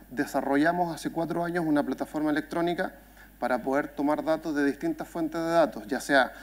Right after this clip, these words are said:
sensores en el agua, sensores en, en el, que capturan datos del medio ambiente, incluso conectarnos a otras plataformas porque nos dimos cuenta que para entregar mayor inteligencia había que procesar otro tipo de datos, porque al final del día,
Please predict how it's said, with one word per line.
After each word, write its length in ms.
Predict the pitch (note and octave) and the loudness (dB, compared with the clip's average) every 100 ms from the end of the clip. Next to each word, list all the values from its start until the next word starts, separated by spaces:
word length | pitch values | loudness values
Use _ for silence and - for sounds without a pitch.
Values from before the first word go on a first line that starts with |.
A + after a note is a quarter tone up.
| - - - | -20 -20 -8
sensores 440 | B2 G#2+ C#3 D3 | -6 0 2 2
en 100 | C3+ | 2
el 120 | C3+ | 6
agua, 340 | C#3 C#3 C#3 C3+ | 8 8 6 2
sensores 500 | - G#2 C#3 C3+ C3+ | -2 -6 -2 0 0
en, 440 | B2+ B2+ B2+ B2+ - | -2 -2 -2 -2 -4
en 160 | A#2 A#2 | -4 -4
el, 480 | A2 A2 A2 A2+ - | -4 -4 -6 -8 -8
que 80 | A#2+ | -6
capturan 400 | A#2 - B2+ B2 | -4 -2 0 2
datos 260 | C3 B2+ | 2 0
del 140 | A#2 A#2+ | -2 0
medio 180 | B2+ C3 | 0 0
ambiente, 640 | C3 D3+ D3 C#3+ D3+ D#3+ - - - - - - | 2 4 2 0 -4 -6 -14 -20 -20 -20 -20 -6
incluso 720 | C3 B2+ - E3+ E3+ F3+ F3+ - | -2 -2 2 2 2 -2 -2 0
conectarnos 640 | C#3+ C3 - D3+ D#3 D#3+ | 2 2 2 2 4 2
a 40 | C#3+ | 4
otras 300 | D3 C#3+ D3+ | 2 2 -4
plataformas 680 | D#3+ - - E3 E3 E3+ - | -2 -2 -2 -2 0 -2 -6
porque 220 | C3 A2 | -8 -4
nos 120 | A#2+ A#2+ | -2 2
dimos 220 | C#3 C#3+ | 2 2
cuenta 400 | D3 C#3 C#3+ - | -2 -2 -4 -4
que 240 | C3+ D3+ - - - - | -6 -6 -10 -20 -20 -4
para 200 | A#2 A2 | 2 2
entregar 360 | A2+ G#2 B2 C#3+ | 2 0 4 6
mayor 280 | C#3+ C#3 D3 | 8 6 6
inteligencia 560 | D3 C#3+ C#3 D#3 D3 | 4 0 -2 -2 -2
había 120 | C#3 C#3+ | 0 0
que 80 | |
procesar 400 | B2+ C3+ - D3+ - - - | -2 -4 -2 -4 -4 -14 -8
otro 240 | F#3+ F3 | -6 -6
tipo 240 | E3+ E3 | -4 -2
de 80 | D3 | 0
datos, 380 | A2 - - - - - - - - | -2 -4 -16 -20 -20 -20 -20 -20 -6
porque 220 | B2 - | -4 -4
al 40 | - | 0
final 280 | C#3+ D#3 | 4 6
del 180 | D#3 D#3 | 6 4
día, 380 | E3 E3 F3 | 4 2 0